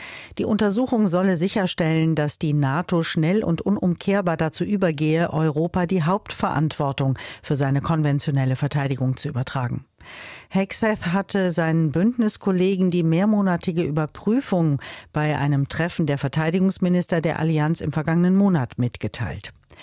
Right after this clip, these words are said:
Die Vereinigten Staaten haben derzeit rund achtzigtausend Soldaten in Europa stationiert. Im Mai hatte das Pentagon bereits den Abzug von fünftausend Streitkräften aus Deutschland bekannt gegeben.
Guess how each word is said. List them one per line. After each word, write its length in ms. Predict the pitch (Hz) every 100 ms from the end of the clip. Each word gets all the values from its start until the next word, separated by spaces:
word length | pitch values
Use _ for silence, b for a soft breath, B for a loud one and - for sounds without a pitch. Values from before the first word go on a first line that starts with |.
| B B B B B -
Die 80 | 202
Vereinigten 480 | 208 208 220 226 208
Staaten 500 | - 156 196 220 214
haben 240 | 190 180
derzeit 460 | 156 170 185 165 170
rund 200 | 160 -
achtzigtausend 800 | 185 - 185 160 160 147 147
Soldaten 500 | 135 139 135 135 -
in 200 | - 151
Europa 420 | - 156 147 143 135
stationiert. 720 | - 123 143 139 123 120 - B B B 165
Im 160 | 147
Mai 400 | 143 147 185 208
hatte 220 | 185 190 165
das 200 | 147 -
Pentagon 520 | 160 170 175 165 170
bereits 400 | 151 151 160 -
den 200 | 165 156
Abzug 460 | 156 - - 175
von 220 | - 160 156
fünftausend 760 | 214 220 - 165 143 135 147
Streitkräften 720 | - 151 143 - 151 139 -
aus 220 | 151 170
Deutschland 520 | - 180 180 185 165 147
bekannt 340 | 139 127 120
gegeben. 420 | 110 95 85 117